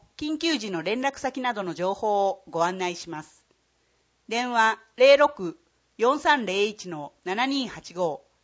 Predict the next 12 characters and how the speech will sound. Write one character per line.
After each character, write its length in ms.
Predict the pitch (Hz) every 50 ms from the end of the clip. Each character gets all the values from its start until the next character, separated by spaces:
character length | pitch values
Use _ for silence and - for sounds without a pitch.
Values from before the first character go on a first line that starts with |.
| _ _ _ _ _ _ _ _
フ 60 | - -
ァ 80 | 285
ッ 40 | 302
ク 100 | 302 -
ス 280 | - - - 160 147 - _ _ _ _ _ _ _ -
零 180 | 247 277 285
六 420 | 277 285 277 277 - 180 160 151 - _ _ _ _ _ _
六 180 | 185 196 -
三 240 | - - 302 294 240
七 200 | 208 190 196 202
三 260 | - 233 214 196 175
の 240 | 160 151 147 147 -